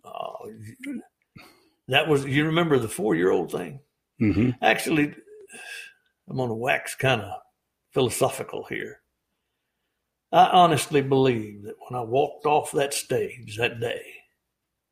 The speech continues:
Speaker 1: I quit. There was no more up.
Speaker 2: 'Cause you'd done what that
Speaker 1: I'd done,
Speaker 2: four-year-old boy wanted
Speaker 1: I'd
Speaker 2: to do.
Speaker 1: done what I had set out to do. And I loved it for several years after that and did some of the better things I've ever done after that,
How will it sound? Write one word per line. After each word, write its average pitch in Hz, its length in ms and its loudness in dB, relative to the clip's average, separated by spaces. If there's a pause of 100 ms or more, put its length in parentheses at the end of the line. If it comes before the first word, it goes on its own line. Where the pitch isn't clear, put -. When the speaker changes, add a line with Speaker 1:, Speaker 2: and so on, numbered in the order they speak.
Speaker 1:
I 113 120 -6
quit. - 420 -6 (3000)
There 123 120 4
was 113 200 -2
no 139 160 6
more 147 240 8
up. - 440 0 (480)
Speaker 2:
'Cause 107 160 2
you'd 98 160 4
done 98 220 4
what 98 140 2
that 104 160 4
Speaker 1:
I'd - 60 -2
done, 104 160 8
Speaker 2:
four-year-old 101 280 6
boy 104 200 8
wanted 107 260 6
Speaker 1:
I'd 98 80 0
Speaker 2:
to 107 100 6
do. 120 60 4
Speaker 1:
done 151 420 4 (460)
what 135 160 8
I 123 140 8
had - 300 8
set 156 120 8
out 156 280 6
to 135 60 -4
do. 131 320 2 (500)
And 135 140 2
I 156 60 8
loved 135 420 6
it 123 160 2
for - 180 -8
several 113 360 4
years 110 280 0
after 95 340 -12
that 107 160 -10
and 110 100 -14
did 113 240 -8
some 123 160 -2
of 110 80 -4
the 104 60 -14
better 113 180 -2
things 110 320 -8
I've 110 120 -4
ever 110 180 -4
done 110 380 0
after 107 280 -8
that, 110 180 -4